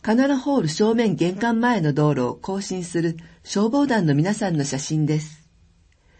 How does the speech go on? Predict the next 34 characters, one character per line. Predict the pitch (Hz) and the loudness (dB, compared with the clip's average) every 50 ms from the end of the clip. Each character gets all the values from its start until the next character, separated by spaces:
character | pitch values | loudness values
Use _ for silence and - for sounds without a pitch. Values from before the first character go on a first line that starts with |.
| _ _ _ _ _ _ | _ _ _ _ _ _
制 | - - - - 269 277 269 | -20 -12 -2 0 0 0 0
服 | 254 - - 165 | -2 -2 -2 0
団 | 147 151 151 185 190 | 2 2 2 0 0
長 | - 208 208 | 0 2 2
を | 202 196 | 2 2
先 | 196 - 190 185 180 - | 0 -2 -2 -2 -2 -2
頭 | - 175 170 170 | -2 0 0 0
に | 175 175 175 - - - - _ _ - | -2 -4 -8 -10 -14 -20 -20 _ _ -6
大 | 156 180 208 220 | -4 -2 -2 0
勢 | 226 285 285 | 2 2 2
の | 247 214 175 | 2 2 2
団 | 143 143 139 139 143 | 2 2 2 2 2
員 | 143 143 143 | 2 0 0
が | 139 - - - | -2 -2 -4 -6
行 | - 151 156 | -4 -4 -4
進 | 160 - 185 180 | -2 -2 -4 -4
し | 165 - | -4 -2
て | - 160 160 | -2 0 0
い | 151 | 2
ま | 151 147 151 | 2 0 0
す。 | 151 - - - _ _ _ _ _ _ _ _ _ _ _ _ _ _ _ _ _ _ _ - _ _ _ _ _ _ - - | -2 -6 -14 -20 _ _ _ _ _ _ _ _ _ _ _ _ _ _ _ _ _ _ _ -20 _ _ _ _ _ _ -8 -2
団 | 202 208 247 247 | 0 2 2 2
長 | 247 262 254 247 247 | 2 4 4 4 4
は | 247 240 | 4 0
消 | 226 - - - 214 240 254 | -4 -6 -2 0 2 2 2
防 | 254 269 269 | 2 0 -2
法 | - 285 277 | -2 -4 -6
被 | 277 - 202 180 | -4 0 0 0
を | 156 | 0
着 | 156 - | -2 -2
て | - 139 | -2 0
い | 135 127 | 0 2
ま | 127 127 127 | 2 0 0
す。 | - - - - | -4 -8 -20 -20